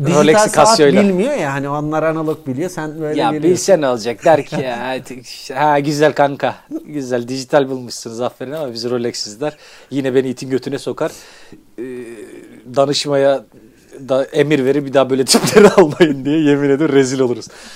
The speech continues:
Speaker 1: Peki.
Speaker 2: D diyorum abi, D. Net.
Speaker 1: Ford'a, e, şeyle gitmek, e,
Speaker 2: Tabii,
Speaker 1: Tesla
Speaker 2: tabii.
Speaker 1: ile
Speaker 2: Elek-,
Speaker 1: gitmek.
Speaker 2: Tesla ile gitmek.
Speaker 1: Okey.
Speaker 2: Aynen öyle. Çok çok etkileyici olurmuş.
Speaker 1: İkinci
Speaker 2: <laughs>
Speaker 1: sorumu soruyorum o zaman. Üniversitedesin.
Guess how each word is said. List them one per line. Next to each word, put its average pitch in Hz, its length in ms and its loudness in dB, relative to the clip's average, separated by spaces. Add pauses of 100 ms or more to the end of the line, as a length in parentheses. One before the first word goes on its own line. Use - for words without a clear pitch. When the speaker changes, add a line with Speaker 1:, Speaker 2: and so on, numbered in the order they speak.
Speaker 1:
Peki. 180 360 -4
Speaker 2:
D 175 220 8
diyorum 131 320 2
abi, 107 260 -6
D. 120 180 -2 (520)
Net. 123 200 -2
Speaker 1:
Ford'a, 170 720 0 (160)
e, 156 260 -8
şeyle 165 400 -6
gitmek, 110 540 -14
e, 117 180 -12
Speaker 2:
Tabii, 110 280 -2
Speaker 1:
Tesla 113 260 -4
Speaker 2:
tabii. 117 160 -4
Speaker 1:
ile 120 60 -2
Speaker 2:
Elek-, 101 120 -8
Speaker 1:
gitmek. - 180 -20
Speaker 2:
Tesla 120 360 -2
ile 104 160 -8
gitmek. - 500 -20
Speaker 1:
Okey. 170 340 -2
Speaker 2:
Aynen 104 320 -12
öyle. 95 180 -14
Çok - 300 -8
çok 107 200 -12
etkileyici 98 440 -16
olurmuş. - 420 -20
Speaker 1:
İkinci 320 240 -2
Speaker 2:
<laughs> - 20 -8
Speaker 1:
sorumu 262 480 2
soruyorum 147 440 -2
o 113 60 -8
zaman. 87 240 -12 (840)
Üniversitedesin. 262 880 -2